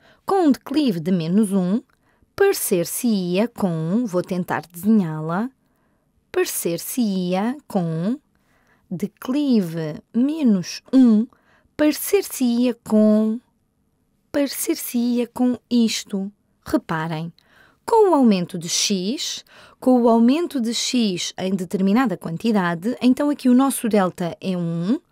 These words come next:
y diminui nessa mesma quantidade em vez de aumentar. Então, isto é o que consideramos uma reta com declive descendente. Então, a variação em y é igual a menos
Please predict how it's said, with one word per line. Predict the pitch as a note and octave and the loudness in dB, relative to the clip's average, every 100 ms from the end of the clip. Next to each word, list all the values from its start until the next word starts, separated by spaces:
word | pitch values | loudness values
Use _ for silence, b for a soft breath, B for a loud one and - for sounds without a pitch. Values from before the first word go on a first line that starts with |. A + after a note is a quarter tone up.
| _ _ _ _ _ - | _ _ _ _ _ 0
y | D4 - - B3 B3+ C#4 - | 0 0 -2 2 4 2 0
diminui | A#3+ A3 F#4 G#4 F#4+ D#4 C4 A#3 A#3+ C4 | -2 2 4 6 4 4 6 6 6 4
nessa | C4 C#4+ - B3 | 2 0 0 2
mesma | G#3+ G3 G#3 | 4 4 0
quantidade | G#3 A#3 G#3 G3 G#3+ A3+ | 2 0 2 2 2 4
em | A#3 | 4
vez | G3 A#3+ A3+ | 4 2 2
de | A3+ | 2
aumentar. | A3+ A#3 A#3+ A3 F#3 F3 B B B B B B - | 4 4 2 2 0 -2 B B B B B B -4
Então, | G3+ F#3+ F3+ - - | -2 0 -2 -4 -4
isto | F#4 - - | -2 -2 2
é | B3 | 2
o | |
que | A3 - | 2 -2
consideramos | G#3 F#4 - B3+ A3+ F#3+ F3+ | -4 -4 0 0 2 2 0
uma | E3 D#3+ | -4 -2
reta | F#3+ B3+ - D4 | 0 0 0 -4
com | - A#3 | 2 2
declive | G#3+ - A3 A#3+ A#3+ A3 | 2 0 -2 -2 -2 -4
descendente. | F#3+ A#3+ D#4+ - G#3 F3+ F3 E3 D#3+ - - _ _ B B B | 0 0 0 -2 -4 -2 -2 -4 -6 -12 -20 _ _ B B B
Então, | A#3 F#4+ G4+ | -2 0 0
a | |
variação | D4 C4+ B3 - F#3+ E3+ - | 0 2 2 0 -2 -2 -6
em | F#3 F3 F3 | -6 -4 -6
y | - - G3 A#3+ - | -8 -4 -2 -2 -2
é | D4 | 0
igual | C#4+ C#4 C#4 | 0 0 0
a | |
menos | C#4 C#4 C#4+ D4+ - | 2 2 0 -4 -10